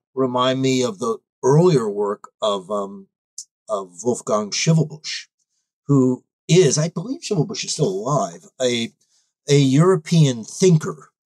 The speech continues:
You know, we don't have many of those left these days, who's written books on big subjects for a long time, including speed and locomotives and lights and wars. And one of his most influential books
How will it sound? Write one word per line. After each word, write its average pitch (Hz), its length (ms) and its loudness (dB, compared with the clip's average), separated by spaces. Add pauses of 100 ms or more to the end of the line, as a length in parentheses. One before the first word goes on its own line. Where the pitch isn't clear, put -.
(160)
You 120 80 -18
know, 117 120 -4
we 127 100 2
don't 156 200 4
have 143 200 0
many 113 220 -8
of 101 80 -8
those 98 260 -6
left - 240 -16 (220)
these 101 180 -12
days, - 440 -8 (320)
who's 151 320 6
written 143 360 -2
books 147 360 0
on 110 280 -4
big 135 220 0
subjects - 1000 -4
for 120 200 -6
a 104 80 -4
long 110 380 -2
time, 95 560 -12
including 101 640 -8 (260)
speed 120 720 0
and 90 260 -10
locomotives 107 800 -2
and 87 140 -18 (100)
lights 120 580 -4
and - 240 -20
wars. 143 800 2 (160)
And 151 160 4
one 220 140 2
of 269 80 -2
his 254 120 2
most 160 360 2
influential 190 640 0
books 107 360 -4